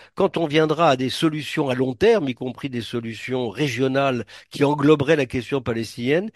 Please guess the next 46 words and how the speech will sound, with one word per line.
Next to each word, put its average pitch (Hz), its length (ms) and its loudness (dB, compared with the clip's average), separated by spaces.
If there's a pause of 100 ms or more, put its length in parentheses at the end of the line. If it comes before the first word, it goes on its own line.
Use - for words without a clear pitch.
(260)
il 147 140 2
est, 160 140 4
il 147 140 0
est 143 100 0
tout - 200 -10
à 165 120 2
fait, 156 360 0 (100)
et, 175 240 2
et 185 60 8
la 185 80 4
question 151 340 0
iranienne 131 460 0
qu'il 123 140 -14
faut 117 160 -10
jamais 110 560 -4
oublier, 113 320 -4
parce 113 160 -10
qu'elle 101 140 -8
n'est 104 60 -10
pas 131 180 0
du 120 180 -14
tout 156 100 -4
la 135 80 2
même 117 160 -2
chose 135 240 -6
que 110 60 -8
la 95 40 -8
question 107 300 -8
palestinienne. 113 720 -4
Il, 110 100 -12 (320)
les 107 220 -8
Iraniens 117 340 -2
utilisent 170 480 -2
la 131 80 0
question 120 320 -6
palestinienne 113 540 -6
à 104 40 -4
leur 101 120 -10
profit. 214 420 -6 (380)
Et 139 220 2
il 151 120 2
est 147 60 -4
probable 156 440 2
que - 120 -2
la 123 140 0
position, 165 640 -2